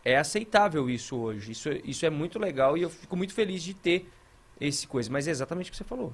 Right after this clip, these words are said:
Foi o perfil que eu, a postura que eu me, me coloquei. Que volta onde você disse que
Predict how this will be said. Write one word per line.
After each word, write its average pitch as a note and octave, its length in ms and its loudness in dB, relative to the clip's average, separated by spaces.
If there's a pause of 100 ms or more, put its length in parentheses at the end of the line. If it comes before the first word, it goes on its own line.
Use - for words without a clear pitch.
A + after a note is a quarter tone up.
Foi B2 140 -2
o A#2 40 -6
perfil C3 440 -2
que E3+ 220 -6
eu, D#3 240 4
a F3+ 40 0
postura F3 500 -2
que G#3+ 160 -8
eu D#3+ 140 0
me, G#3 220 -6
me F3 160 -4
coloquei. G3 480 -6 (320)
Que C#3 240 2
volta C#3 380 4
onde D3+ 180 0
você C#3 240 -4
disse D#3 340 -8
que A#2+ 240 -8